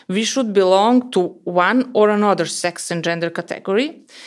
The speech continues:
and if we try to transgress those categories, we will be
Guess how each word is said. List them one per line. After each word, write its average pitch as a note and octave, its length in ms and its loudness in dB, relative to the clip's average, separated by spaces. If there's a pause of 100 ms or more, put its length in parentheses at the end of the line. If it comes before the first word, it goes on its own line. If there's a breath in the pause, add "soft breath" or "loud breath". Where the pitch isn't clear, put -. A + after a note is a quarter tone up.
(140 loud breath)
and G3 200 -2
if G#3 180 -2
we G3+ 80 -2
try B3+ 360 0
to C4+ 220 -2
transgress G#3+ 680 0
those E3+ 360 2
categories, F3+ 840 -2
we G#3 180 0
will A3+ 160 2
be G#3+ 220 0